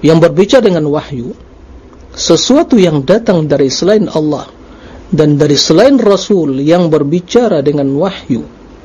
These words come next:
yantiqu bima yuha ilaih, la yantiqu anil hawa, yang tidak berbicara dengan hawa nafsunya, tapi hanya dengan wahyu yang turunkan kepadanya, maka pasti akan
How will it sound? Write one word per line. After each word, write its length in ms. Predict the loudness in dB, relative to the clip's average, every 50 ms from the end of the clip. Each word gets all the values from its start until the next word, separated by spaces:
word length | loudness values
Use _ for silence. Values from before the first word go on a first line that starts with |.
| -20 -20 -20 -20 -20 -20 -20 -12 -4 -2
yantiqu 640 | 0 0 0 -2 0 0 0 0 0 -2 -2 -2 -6 -12 -20 -20 -20 -20 -20 -20 -20 -20 -20 -20 -20 -20 -20 -20 -20 -20 -20 -20 -20 -20 -20 -20 -20 -20 -20 -10 -2
bima 320 | 0 0 2 2 2 2 4
yuha 400 | 4 4 4 2 0 -6 -8 -6
ilaih, 400 | -2 2 2 2 2 2 -2 -10 _ _ -20 _ -20 -20 -20 _ -10 -6
la 120 | -2 2 2
yantiqu 480 | 2 2 2 0 -2 -4 -4 -2 -2
anil 240 | -2 0 0 -2 -2
hawa, 400 | 0 2 2 4 2 2 0 -4 -10 -20 -20 -20 -20 -20 -20 _ -20 -14 -12
yang 120 | -10 -6 -2
tidak 280 | 0 2 2 2 2
berbicara 400 | 0 -2 -2 -2 0 0 0 0
dengan 160 | 0 -2 -2
hawa 240 | 0 0 0 0 0
nafsunya, 480 | -2 -4 -4 -4 -4 -2 -2 -4 -4 -8 -12 -18 -20 -20 -20 -20 -20 -20 -20 -4 -4
tapi 160 | -2 0 2
hanya 240 | 2 2 2 2 2
dengan 240 | 0 0 0 2 2
wahyu 320 | 2 2 2 0 0 0
yang 80 | 0 0
turunkan 400 | 0 0 0 2 2 0 -2 -2
kepadanya, 640 | -2 -4 -4 -2 0 0 2 2 2 2 0 -2 -6 -14 -20 -20 -20 -20 -20 -20 -20 -20 -20 -20 -20 -20 -20 -20 -20 -20 -20 -20 -20 -20 -20 -20 -20 -20 -14 -8 -6
maka 240 | -6 -6 -6 -8 -4
pasti 320 | -2 -2 -2 -2 -4 -4 -4
akan 280 | -6 -4 -4 -4 -4